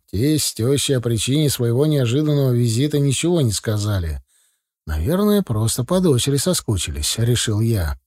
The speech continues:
Как я понял, они с поезда сразу к нам приехали.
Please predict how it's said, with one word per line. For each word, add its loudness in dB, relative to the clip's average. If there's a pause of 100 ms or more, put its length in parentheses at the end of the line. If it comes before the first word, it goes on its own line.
(500)
Как -2
я -2
понял, 0
они 2
с -2
поезда 2
сразу 2
к -4
нам 2
приехали. -2